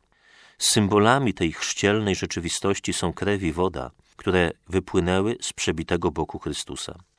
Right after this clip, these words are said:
Z przebitego i otwartego serca Jezusa spływa na nas łaska Bożego miłosierdzia. Rzeczywistość ta bardzo wymownie i pięknie przedstawiona została na obrazie Chrystusa Miłosiernego,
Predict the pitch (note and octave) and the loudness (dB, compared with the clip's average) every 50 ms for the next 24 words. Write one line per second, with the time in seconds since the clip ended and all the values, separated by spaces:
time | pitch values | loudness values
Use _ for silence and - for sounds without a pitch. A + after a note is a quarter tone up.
0 | _ _ _ _ _ _ _ _ _ _ _ _ - - - - - A2+ G#2 F#2+ | _ _ _ _ _ _ _ _ _ _ _ _ -6 -4 -2 0 2 4 4 2
1 | G2+ F#2 - A2+ B2+ C#3 C3 G#2+ F2+ E2 D#2+ - _ F2+ F2+ F2+ F2 F2 F2 E2 | 2 0 2 0 2 4 4 4 4 4 2 -2 _ 0 2 2 4 2 2 0
2 | E2 - _ - - - - G2+ F2+ E2+ - A#2 A#2 B2+ G2+ - - G2+ A2+ - | -2 -4 _ -6 -6 -2 0 0 0 2 0 0 2 2 0 2 0 -2 -2 0
3 | - G2+ F2+ E2+ D2+ - A2+ A2 - - E2+ D2+ D2 - _ _ - - - - | 0 0 2 2 0 -2 -4 -4 -2 -2 -4 -4 -4 -8 _ _ -8 -8 -8 -2
4 | - A#2+ C3+ C3 C3 A2 F#2 F#2+ G#2 G#2+ G2+ - - - E2+ F2+ F#2+ G#2 - - | 2 2 4 6 6 4 6 4 4 4 2 0 0 0 2 2 4 4 2 0
5 | - - G2+ G2+ F#2 E2 D#2+ E2+ D#2 D#2 E2+ D#2+ D#2 D2+ D2+ D2 - - - C#2 | -2 -2 -2 -2 -2 -2 -2 -2 -2 -2 -2 -2 -2 -2 -4 -4 -6 -8 -8 -8
6 | C2+ C#2 - - C#2 A#1+ - _ _ _ _ _ _ _ _ _ _ _ _ _ | -10 -10 -12 -12 -12 -12 -14 _ _ _ _ _ _ _ _ _ _ _ _ _
7 | _ - F#2 - - F2 E2 G2+ A2+ - - G2+ D#2+ - - F2 D#2+ D2+ D2+ - | _ -6 -4 -2 -2 -2 -2 -2 -4 0 0 0 -2 0 -2 -2 -2 -2 -4 -8
8 | _ _ F#2+ F#2+ F2+ E2 - F#2 E2 E2 F2 E2+ E2+ F#2+ G#2+ A2+ - G#2 F2+ E2 | _ _ -2 0 0 2 2 0 2 2 2 2 4 4 4 2 2 -2 0 0
9 | D#2 D2 D2 D2 D2 - - F#2+ G2+ G#2+ G#2+ - - D#2+ D2+ C#2 - - _ - | 0 -2 -4 -6 -8 -6 -2 0 0 0 -2 -4 -6 -6 -6 -6 -8 -10 _ -4
10 | - - - - - E2+ D#2+ G#2 A#2+ A2 G2 F#2+ E2+ - - F#2 F#2 F#2+ F#2+ F2+ | -2 -2 -2 -2 -2 0 0 0 0 0 0 -2 -4 -2 0 2 2 4 4 2
11 | E2+ - - F#2 F2 F2+ F2 F2 D#2 E2+ F2+ F#2+ G2 - - F#2+ F2+ - - F#2 | 2 0 -2 -4 -4 -2 -2 -2 -2 0 0 0 0 0 -2 -2 -4 -2 -4 -4
12 | F2 - - G2+ - - G#2+ F#2 - - - F#2+ F#2 F2 F2 - - F2+ D#2+ F2 | -4 -4 -6 -4 -2 0 0 0 0 -2 -4 -4 -2 -2 -2 -2 -2 -4 -2 -2
13 | F#2 F#2+ G2 F2 - - - | -2 -2 -2 -4 -6 -10 -12